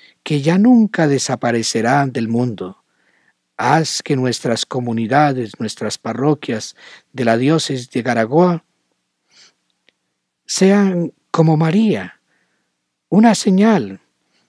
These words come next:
un signo de esperanza redentora para todos. La madre que está encinta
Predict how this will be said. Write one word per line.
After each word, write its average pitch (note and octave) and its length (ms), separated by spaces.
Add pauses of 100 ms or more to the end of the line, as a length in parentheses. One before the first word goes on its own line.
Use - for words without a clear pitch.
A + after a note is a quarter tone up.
(120)
un G3+ 240
signo F#3+ 480
de C#3 160
esperanza D3+ 840 (260)
redentora B2+ 760
para B2 260
todos. B2+ 680 (1040)
La F2+ 200
madre E3+ 500
que D3+ 260
está E3+ 260
encinta E3 760